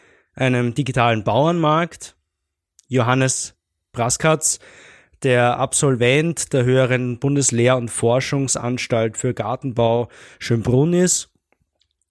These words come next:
und auch Jürgen Schneider, Chef der Sektion Klima im Bundesministerium für Nachhaltigkeit und Tourismus.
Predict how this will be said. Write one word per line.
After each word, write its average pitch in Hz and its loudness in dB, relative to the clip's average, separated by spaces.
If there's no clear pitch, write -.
und 131 -2
auch 123 -2
Jürgen 139 2
Schneider, 113 0
Chef - -2
der 139 0
Sektion 120 -2
Klima 151 0
im 131 -2
Bundesministerium 131 2
für 127 -2
Nachhaltigkeit 117 -2
und 117 -8
Tourismus. - -10